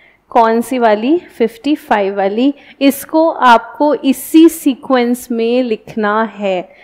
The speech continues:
Sequence change, marks cut। ठीक है, इसको इसी sequence में लिखना है। पहले हम दो सौ बेचेंगे साठ वाली,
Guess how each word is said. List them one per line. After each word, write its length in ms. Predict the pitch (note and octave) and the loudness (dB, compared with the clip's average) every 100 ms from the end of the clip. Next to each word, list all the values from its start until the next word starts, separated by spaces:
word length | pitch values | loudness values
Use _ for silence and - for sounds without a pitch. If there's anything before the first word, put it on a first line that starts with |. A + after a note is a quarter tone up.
| - - - | -20 -20 -6
Sequence 880 | - C4+ C#4 C#4+ D4 D4 - - - | 0 0 2 4 4 4 -2 -12 -2
change, 480 | C4+ D4 E4+ E4 - A#3+ | 2 4 2 0 -8 -6
marks 600 | A3+ A3+ A#3 B3 - - - - | 0 4 4 0 -6 -20 -20 -2
cut। 320 | G#3 E3+ - - _ _ _ _ _ _ _ _ _ _ _ _ _ _ _ _ - | 0 0 -8 -20 _ _ _ _ _ _ _ _ _ _ _ _ _ _ _ _ 0
ठीक 160 | D4 | 2
है, 120 | F#4 D4+ | 2 4
इसको 320 | D4 - F#4+ | 2 2 0
इसी 320 | E4 D4+ F4+ | 4 4 4
sequence 580 | F4 D#4 - C#4+ C#4 C4 | 4 2 2 0 0 2
में 100 | C#4+ | 0
लिखना 320 | B3 - A#3 | 0 -2 -4
है। 200 | G#3+ E4+ F4+ - _ | 0 0 -2 -10 _
पहले 280 | C#4 B3+ D4+ | 4 4 6
हम 240 | D#4+ F4 C#4 | 6 6 6
दो 160 | C4 | 4
सौ 180 | B3+ D4+ | 2 0
बेचेंगे 460 | C4 C4 B3+ C#4 D#4+ | 0 -2 0 2 2
साठ 460 | - A3+ A#3 - A#3 | 2 2 0 0 0
वाली, 320 | G#3+ A3 | 0 -2